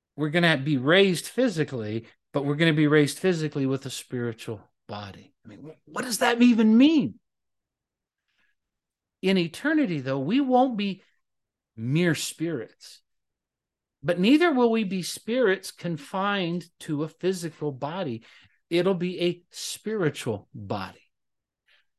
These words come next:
Now, how can it both be a body and spiritual? I don't know. I mean, I think that's more than we can understand and comprehend right now. But it's the idea that it will be a body designed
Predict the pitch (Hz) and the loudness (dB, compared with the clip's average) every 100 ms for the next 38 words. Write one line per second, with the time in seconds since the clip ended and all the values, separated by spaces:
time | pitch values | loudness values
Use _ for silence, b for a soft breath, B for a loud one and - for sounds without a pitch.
0 | _ _ _ - 123 - 170 170 180 143 | _ _ _ -8 -8 0 0 2 -2 0
1 | 131 165 170 170 165 123 104 123 147 202 | 2 2 2 -4 -2 -4 0 2 4 4
2 | 220 143 - - 156 190 226 - 269 269 | 2 0 -2 -6 0 2 0 0 -2 -2
3 | - _ _ _ _ _ _ _ _ _ | -6 _ _ _ _ _ _ _ _ _
4 | _ _ _ _ - 302 339 277 214 302 | _ _ _ _ 0 6 10 10 10 8
5 | 123 147 190 180 220 311 254 - 190 190 | 6 4 2 2 2 4 2 2 0 4
6 | 269 233 185 214 208 190 196 175 - 175 | 4 4 0 -4 -2 -2 0 -2 -4 -4
7 | 185 175 143 151 175 170 151 139 156 131 | -2 0 -2 -2 -6 -4 -4 -2 -2 -2
8 | 131 131 131 139 160 135 - _ _ _ | -4 -6 -8 -10 -10 -14 -18 _ _ _
9 | b b 139 185 185 - 175 165 156 143 | b b 2 2 2 0 4 4 2 0
10 | 226 277 262 196 190 180 175 160 151 156 | 2 4 4 2 0 -2 -2 -2 0 0
11 | 135 123 170 208 220 220 220 _ 127 147 | 0 4 6 6 4 -2 -6 _ -4 -2
12 | 135 135 185 208 214 208 | -2 2 4 4 2 0